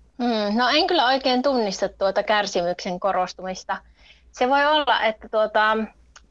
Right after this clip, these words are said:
e-, että se jollain lailla on niinku korostunut läntisessä kristinuskossa, mut enemmän ehkä niinku sitten protestanttisen kristinuskon kautta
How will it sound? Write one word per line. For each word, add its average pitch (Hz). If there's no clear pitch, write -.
e-, 220
että 226
se 240
jollain 285
lailla 214
on 208
niinku 214
korostunut 233
läntisessä 226
kristinuskossa, 208
mut 220
enemmän 269
ehkä 226
niinku 214
sitten -
protestanttisen 202
kristinuskon 202
kautta 202